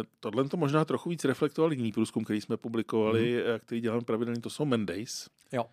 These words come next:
Speaker 1: kde se tohle to trochu, eh, trochu víc řeší vlastně z hlediska toho, jak se využívají třeba ty externí, eh, I T
Speaker 2: Hmm.
Speaker 1: specialisti. A tam teda je vidět, že ty agilní metody hrají roli v tom, jak ty firmy se chovají. Em,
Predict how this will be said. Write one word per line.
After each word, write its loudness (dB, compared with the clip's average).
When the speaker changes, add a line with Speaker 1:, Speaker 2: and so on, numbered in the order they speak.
Speaker 1:
kde 4
se -2
tohle 2
to 2
trochu, 4
eh, 0
trochu -6
víc -2
řeší 0
vlastně 0
z -6
hlediska -2
toho, -2
jak 4
se -4
využívají 2
třeba -4
ty -2
externí, -2
eh, -2
I -4
T -2
Speaker 2:
Hmm. 0
Speaker 1:
specialisti. -4
A -2
tam -2
teda 0
je 6
vidět, 2
že 2
ty -2
agilní -2
metody 2
hrají 0
roli 4
v -10
tom, -4
jak -6
ty -18
firmy -4
se -4
chovají. 0
Em, -6